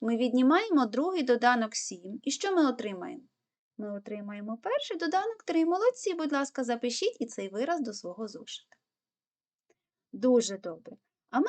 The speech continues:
переходимо до останнього завдання в підручнику. Завдання п'яте на сторінці п'ятдесят шість. Погляньте, будь ласка, на геометричні фігури. Назвіть номери фігур,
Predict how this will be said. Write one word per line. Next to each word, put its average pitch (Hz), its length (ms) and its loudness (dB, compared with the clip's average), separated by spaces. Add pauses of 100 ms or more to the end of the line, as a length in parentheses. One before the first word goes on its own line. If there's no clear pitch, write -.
(100)
переходимо 415 680 4
до 285 120 2
останнього 427 720 2
завдання 302 440 4
в 294 40 2
підручнику. 214 720 -4
Завдання 202 500 -4
п'яте 330 420 0
на 262 120 6
сторінці 254 500 0
п'ятдесят 196 640 -6
шість. - 440 -10
Погляньте, 415 420 0
будь 254 200 4
ласка, 294 400 2
на 269 280 4
геометричні 254 800 0
фігури. 226 520 0 (560)
Назвіть 302 680 4
номери 269 520 8
фігур, 254 540 4